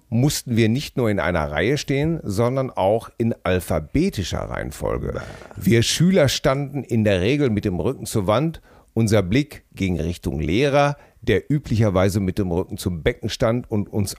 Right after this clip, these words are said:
Speaker 1: anschaute. Das Becken war unmittelbar hinter dem Lehrer. In jenem Moment fragte der Lehrer nach unserer Aufstellung, wie üblich, "Sind alle da?" Ein Mitschüler meldete sich.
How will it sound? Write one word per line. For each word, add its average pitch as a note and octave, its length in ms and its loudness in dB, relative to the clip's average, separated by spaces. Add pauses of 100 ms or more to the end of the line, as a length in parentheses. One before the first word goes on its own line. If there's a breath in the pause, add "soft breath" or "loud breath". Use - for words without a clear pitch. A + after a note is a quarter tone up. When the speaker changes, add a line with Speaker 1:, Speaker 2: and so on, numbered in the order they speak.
Speaker 1:
anschaute. D#2 640 -2 (260 loud breath)
Das G2+ 240 2
Becken D3 380 -2
war A2+ 240 0 (140)
unmittelbar C3+ 720 2
hinter G#2+ 260 2
dem B2 160 2
Lehrer. E2 380 0 (340 soft breath)
In C#3 220 4
jenem E3 420 2
Moment A#2 460 2
fragte A2+ 480 -2
der F#2 120 2
Lehrer C3 540 2 (100)
nach B2+ 400 0
unserer A#2+ 440 2
Aufstellung, C3+ 760 0 (180)
wie C3+ 280 4
üblich, E3 500 2 (300 loud breath)
"Sind C#3+ 360 4
alle D3 240 4
da?" B2+ 520 2 (1160)
Ein G2+ 260 0
Mitschüler A#2+ 520 2
meldete G#2 500 0
sich. D#2 320 -8